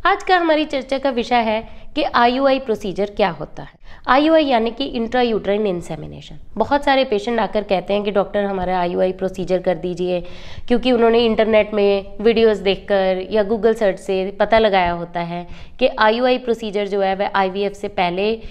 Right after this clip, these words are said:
की एक टेक्निक है, यह आईवीएफ़ से ज़्यादा चीपर है और इसमें जो है सक्सेस रेट के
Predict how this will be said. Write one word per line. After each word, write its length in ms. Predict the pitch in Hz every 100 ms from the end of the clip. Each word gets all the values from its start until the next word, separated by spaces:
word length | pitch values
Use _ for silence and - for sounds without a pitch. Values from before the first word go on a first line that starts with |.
| - -
की 120 | 226
एक 180 | 214 202
टेक्निक 460 | 208 190 208 220 214
है, 180 | 220 240 247 - -
यह 240 | 196 190 196
आईवीएफ़ 380 | 196 190 208 208
से 180 | 208 202
ज़्यादा 320 | 185 165 185
चीपर 420 | 185 196 - 226
है 240 | 220 233 226 - - -
और 240 | 233 233
इसमें 300 | 247 247 254
जो 140 | 226 214
है 260 | 202 226
सक्सेस 480 | 247 208 - 185 185
रेट 260 | 185 180 -
के 200 | 233